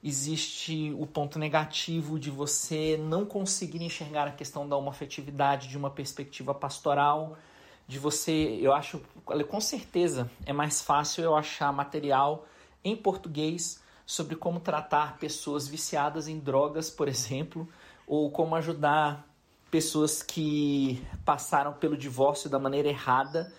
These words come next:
do que encontrar material sobre como eu devo pastorear e acolher de modo bíblico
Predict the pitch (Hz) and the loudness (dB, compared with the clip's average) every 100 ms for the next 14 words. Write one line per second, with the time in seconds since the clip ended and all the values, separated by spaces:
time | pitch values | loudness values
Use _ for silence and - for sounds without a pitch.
0 | - - - 143 - 160 - 170 - 151 | -20 -20 -12 -10 -6 -8 -6 -8 0 2
1 | 151 151 160 156 143 143 - - 151 160 | 2 0 -4 0 2 2 0 -4 -6 -8
2 | - 156 160 147 151 156 139 - 143 139 | -6 -4 -4 -4 -6 -4 -6 -4 -8 0
3 | 127 143 151 - 143 147 - 151 131 139 | 4 4 2 -2 -4 -4 -2 -4 -2 -2
4 | 151 135 139 147 160 135 156 160 170 - | -2 -4 -4 -4 -4 -4 -4 -4 -8 -10